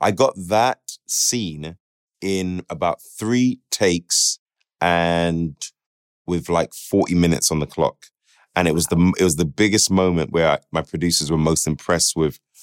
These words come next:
with, um, how comprehensive I can shoot. Um,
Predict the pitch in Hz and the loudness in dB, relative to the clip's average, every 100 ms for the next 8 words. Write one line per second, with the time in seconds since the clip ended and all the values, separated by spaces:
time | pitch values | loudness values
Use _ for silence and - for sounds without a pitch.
0 | _ _ - 71 87 - 80 76 73 - | _ _ -8 0 0 2 2 2 -2 -2
1 | 82 76 - 90 78 - 87 85 - 78 | -2 -2 -2 -4 -4 -2 0 2 2 0
2 | - _ _ _ _ 80 78 - 73 - | -4 _ _ _ _ -4 -4 -4 -2 0
3 | - 73 - _ _ _ _ _ - 76 | 0 -2 -4 _ _ _ _ _ 4 6
4 | 73 71 69 | 4 2 0